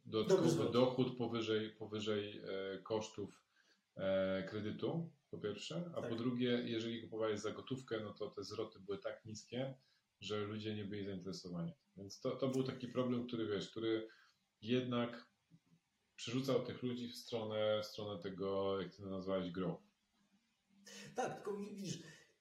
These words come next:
Speaker 2: tu jest, tu jest jedna, jedna rzecz, którą warto mieć świadomość. Ja może jeszcze odpowiem, w sumie jedną rzecz powiem, bo, bo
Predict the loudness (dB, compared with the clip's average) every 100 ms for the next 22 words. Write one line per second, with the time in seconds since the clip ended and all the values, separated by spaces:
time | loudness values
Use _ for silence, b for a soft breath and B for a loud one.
0 | 0 4 4 2 -2 4 6 6 2 2
1 | 2 4 2 2 2 4 4 2 0 -2
2 | 0 0 0 2 2 0 -2 0 4 4
3 | 4 2 4 4 4 4 0 -2 -2 0
4 | 2 2 0 0 0 0 0 0 -2 -4
5 | -4 -4 -4 -4 -4